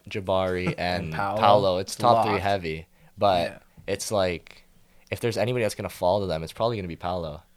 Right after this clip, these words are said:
Speaker 1: And
Speaker 2: Yeah.
Speaker 1: I feel like he could either be, like, uh, uh, top three is, like, it's either you're gonna be the best or you could be a bust so easily.
Speaker 2: Yeah.
Speaker 1: It's like any one of those top three guys could be the best player in the draft class so easily.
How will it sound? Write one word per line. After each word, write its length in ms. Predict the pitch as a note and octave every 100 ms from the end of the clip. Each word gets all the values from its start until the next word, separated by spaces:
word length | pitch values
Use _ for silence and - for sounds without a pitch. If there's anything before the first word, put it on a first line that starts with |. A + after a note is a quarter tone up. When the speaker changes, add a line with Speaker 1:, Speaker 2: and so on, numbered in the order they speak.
| _ - _
Speaker 1:
And 100 | G#2
Speaker 2:
Yeah. 80 | G2
Speaker 1:
I 40 |
feel 140 | - C3+
like 100 | A2
he 580 | - A2 G#2+ G2 F#2 F#2 - - -
could 100 | G2+
either 200 | G2+ G#2+
be, 160 | F#2 F#2
like, 240 | F2 D#2 _ -
uh, 100 | E2 -
uh, 100 | B1+ - -
top 240 | - C3 -
three 220 | G#2 G2
is, 140 | E2+
like, 200 | E2+ D#2 -
it's 80 | -
either 360 | F2+ D#2+ D2+ - _ _ -
you're 140 | E2+
gonna 140 | F2+ F2+
be 80 |
the 80 | E2
best 420 | D2+ D#2+ A#2+ - -
or 360 | E2+ D#2 C#2 D2 _ _
you 80 | F2+
could 100 | F2+
be 60 | E2
a 60 |
bust 260 | D#2+ D#2 -
so 160 | F2 D2+
easily. 460 | E2 E2+ D#2 D2 -
Speaker 2:
Yeah. 180 | - E2+ -
Speaker 1:
It's 140 | G2+ -
like 180 | F#2+ - -
any 200 | G#2+ A#2
one 120 | G#2
of 20 | G2
those 100 | F#2+
top 220 | G2 F#2
three 140 | F2 F2
guys 300 | E2 D#2 D2+
could 100 | E2+
be 120 | D2+
the 220 | D2 D#2 D2
best 300 | C#2+ D2 -
player 140 | E2+
in 60 | D#2
the 60 |
draft 260 | D2 D2 D2+
class 200 | B1+ C#2+
so 220 | - F2+ -
easily. 400 | D#2 D#2+ C#2